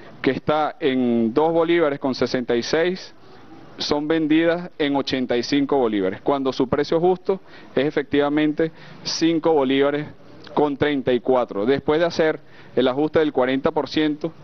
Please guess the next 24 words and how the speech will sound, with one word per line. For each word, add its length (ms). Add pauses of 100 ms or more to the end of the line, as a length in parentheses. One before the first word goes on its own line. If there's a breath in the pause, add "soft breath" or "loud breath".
(160)
de 120
los 100 (100)
gastos 380
operativos 640 (240 loud breath)
más 160
el 140
treinta 380
por 180
ciento 500 (320 loud breath)
de 220
ganancia. 580 (260 loud breath)
Del 240
mismo, 680
del 180
mismo 300
modo, 380 (240)
pudimos 400
comprobar 580
aquí 340 (540 loud breath)
la, 840 (120)
el, 480
eh, 600
el 240
monto 560